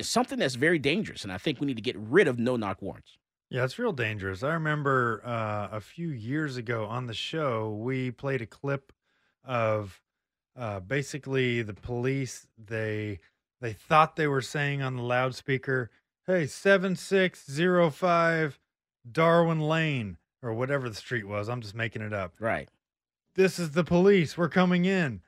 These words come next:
Speaker 2: And the guy was saying that inside the police van, but he was unaware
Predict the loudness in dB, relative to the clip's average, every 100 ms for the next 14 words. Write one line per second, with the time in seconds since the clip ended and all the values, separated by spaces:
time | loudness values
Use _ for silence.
0 | _ -12 -8 -4 0 0 0 -2 -4 -6
1 | -4 -2 0 0 -2 -2 -2 0 0 0
2 | 0 0 0 -4 -4 -2 -2 -6 _ _
3 | -4 -2 0 0 0 -2 -2 -2 -2 0
4 | 2 4 2 0